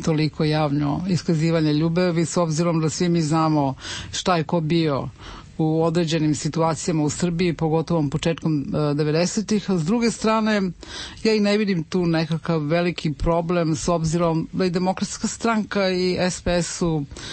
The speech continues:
pripadali isto, istom istorijskom bloku kada je u pitanju državno pitanje. U tom smislu tu nije bilo velikih razlika, s tim što je naravno Socijalistička partija bila nosilac te politike, a drugi nisu se baš mnogo bunili protiv toga.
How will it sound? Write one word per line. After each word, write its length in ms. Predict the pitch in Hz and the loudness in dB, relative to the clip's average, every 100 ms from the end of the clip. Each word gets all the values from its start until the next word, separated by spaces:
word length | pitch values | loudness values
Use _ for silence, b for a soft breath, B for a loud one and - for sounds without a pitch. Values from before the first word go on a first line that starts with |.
| B - | B -6
pripadali 480 | - 185 190 180 170 | -2 0 0 0 0
isto, 300 | 165 - 180 | 0 0 -2
istom 440 | 190 196 170 190 165 | 0 -2 -2 -2 -2
istorijskom 720 | - 180 175 170 - 170 156 | 0 0 0 -2 -2 -4 -2
bloku 420 | 160 165 165 170 | -2 -2 -2 -4
kada 240 | - 160 | -4 -2
je 40 | 160 | -2
u 40 | |
pitanju 380 | 135 156 160 156 | -4 -2 0 0
državno 400 | 147 139 147 143 | 0 0 0 0
pitanje. 600 | 139 143 - 165 202 240 B B B B | 0 -2 0 0 0 -2 B B B B
U 100 | 196 | -2
tom 240 | 180 233 214 | 2 2 2
smislu 400 | - 226 - 208 | 2 0 0 -4
tu 180 | - 208 | 0 2
nije 220 | 220 202 | 2 2
bilo 200 | 175 180 | 2 2
velikih 460 | 175 180 185 165 | 2 2 0 0
razlika, 680 | 175 175 151 185 185 175 165 156 - - - - - | 0 2 0 0 2 2 0 -6 -14 -10 -8 -6 -6
s 240 | - - - | -4 -4 0
tim 200 | 190 165 | 0 0
što 160 | - | 0
je 60 | 165 | 0
naravno 380 | 156 160 160 151 | 2 0 0 -2
Socijalistička 520 | 165 147 160 - 165 | -2 -2 -2 -2 -4
partija 460 | - 151 135 170 143 | -2 -4 0 0 0
bila 220 | 156 160 | 2 2
nosilac 720 | 147 147 - 170 131 - - | 2 2 0 -2 -2 -6 -4
te 160 | 156 | -2
politike, 580 | 143 151 143 - 165 170 | 0 0 0 0 -2 0
a 180 | 151 147 | 2 2
drugi 320 | 147 160 160 | 0 0 2
nisu 240 | 160 165 - | 2 0 -4
se 180 | - | -4
baš 240 | 143 139 - | 0 0 0
mnogo 280 | 151 143 139 | 0 0 0
bunili 420 | 143 170 196 190 | 2 2 2 0
protiv 340 | 180 170 147 | 0 -2 -2
toga. 360 | 196 202 185 | 0 2 2